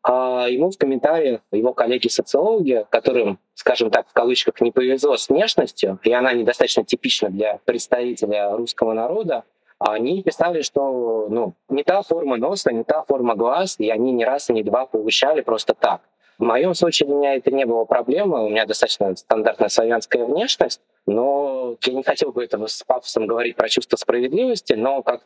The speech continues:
ты, например, сегодня можешь видеть, что людей сажают, и иногда весьма за несущественные поводы,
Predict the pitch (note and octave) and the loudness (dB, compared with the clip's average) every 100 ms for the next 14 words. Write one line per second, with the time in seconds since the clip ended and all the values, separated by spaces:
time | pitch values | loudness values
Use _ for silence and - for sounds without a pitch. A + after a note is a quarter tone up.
0 | - B2 A2+ A#2 A#2 - - A#2 A#2 A2 | -2 0 0 0 0 0 -2 0 -2 -2
1 | A2 - A#2 A2+ G#2+ - G#2 G2+ G#2 A2+ | -2 -2 -2 -2 -2 -2 -4 -4 -6 -4
2 | A#2 A2 A#2+ A#2 B2+ F#3 D#3 _ - A2+ | -4 -2 -4 -2 -2 -2 -4 _ -8 -4
3 | A2 A2 A2+ A2 G#2 - A#2 G#2+ F#2+ G2+ | -2 0 0 0 0 0 2 2 0 -2
4 | G2 G2 F#2+ G#2+ - B2 C#3+ - A#2 A2+ | -2 -2 -2 -4 -2 -2 -2 -4 -4 0
5 | F3+ B3 A3 C3+ | 0 0 0 -2